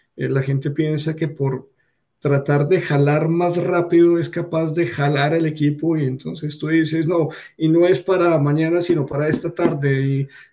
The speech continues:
tratar de forzar el equipo es, es, eh, una forma muy ineficiente de acelerar los resultados.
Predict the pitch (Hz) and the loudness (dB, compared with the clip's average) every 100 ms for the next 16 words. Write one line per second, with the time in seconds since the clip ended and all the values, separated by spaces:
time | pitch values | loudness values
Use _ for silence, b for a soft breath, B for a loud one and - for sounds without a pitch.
0 | _ 139 143 147 151 170 190 - 147 139 | _ -6 -4 -2 0 2 0 0 -6 -4
1 | - 185 175 - - 165 160 147 139 143 | -6 -6 -6 -8 -12 -8 -6 -6 -6 -6
2 | - 156 151 143 - 135 131 131 - - | -6 -6 -6 -8 -6 -4 -4 -6 -12 -16
3 | _ - 139 - - - - 131 127 127 | _ -14 -12 -12 -16 -20 -14 -8 -6 -8
4 | 127 139 135 143 135 135 131 135 147 147 | -8 -10 -6 -4 -2 -2 -2 -2 -2 0
5 | 175 156 147 147 135 151 143 127 139 - | 0 0 -2 -6 -6 -4 -2 -4 -10 -20
6 | _ _ _ _ 143 135 139 135 127 127 | _ _ _ _ -4 -2 -2 -4 -6 -6
7 | 135 135 139 139 131 131 - - - | -4 -2 -4 -8 -10 -8 -10 -12 -20